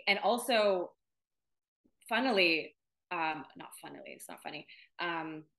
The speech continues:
but interestingly, yesterday I was, I was hanging out with my, with a girlfriend,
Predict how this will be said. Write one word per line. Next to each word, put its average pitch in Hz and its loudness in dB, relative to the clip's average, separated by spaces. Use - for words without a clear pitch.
but 165 0
interestingly, 220 0
yesterday 185 2
I 160 0
was, 156 -8
I 165 -4
was 160 -8
hanging 160 -8
out 156 -6
with 160 -10
my, 147 -4
with 160 -10
a 165 -10
girlfriend, 170 -2